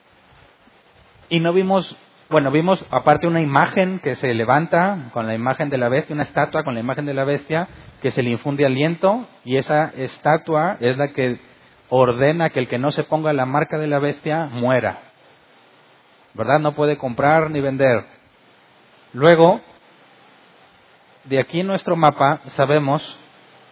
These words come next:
aunque no se nos ha dicho, que hay un periodo de mil años en los que Satanás es encerrado, ¿verdad? Y después de esto, todavía hay más información,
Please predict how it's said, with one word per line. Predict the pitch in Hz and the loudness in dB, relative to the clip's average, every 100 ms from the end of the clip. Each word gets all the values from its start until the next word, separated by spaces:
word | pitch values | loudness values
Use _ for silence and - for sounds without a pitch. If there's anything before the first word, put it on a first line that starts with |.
| - | -2
aunque | 123 120 117 | -2 0 -2
no | 127 151 | -2 -2
se | 160 | -2
nos | 147 151 | -2 -2
ha | 143 | 0
dicho, | 143 135 123 151 170 - _ _ _ _ _ _ _ - | 0 0 -2 -2 -6 -18 _ _ _ _ _ _ _ -4
que | 131 | -2
hay | 139 | -2
un | 147 | -2
periodo | 151 139 147 139 131 147 180 - - | 0 0 2 4 4 2 -2 -12 -12
de | 117 117 | -4 -2
mil | 139 156 | 0 2
años | 147 131 143 202 - - _ - - - | 2 2 -4 -6 -10 -20 _ -20 -16 -6
en | 135 | -2
los | 131 | -2
que | - | -4
Satanás | - 127 127 139 151 | -8 -4 -4 -4 -8
es | - | -12
encerrado, | 151 147 147 156 135 - - _ _ _ _ _ _ _ _ - | -6 0 4 4 2 -4 -14 _ _ _ _ _ _ _ _ -14
¿verdad? | 110 113 165 - _ _ _ - _ _ _ _ - | -4 2 2 2 _ _ _ -20 _ _ _ _ -6
Y | 156 | -2
después | 143 139 - 180 208 | 0 -2 2 2 4
de | 202 160 | 4 4
esto, | 165 - 196 294 262 - | 2 0 0 0 -6 -6
todavía | 151 151 165 165 | 2 4 4 2
hay | 160 | 2
más | 160 160 | 0 0
información, | 170 151 156 151 143 175 202 156 | -4 -4 -4 -2 -2 0 0 -2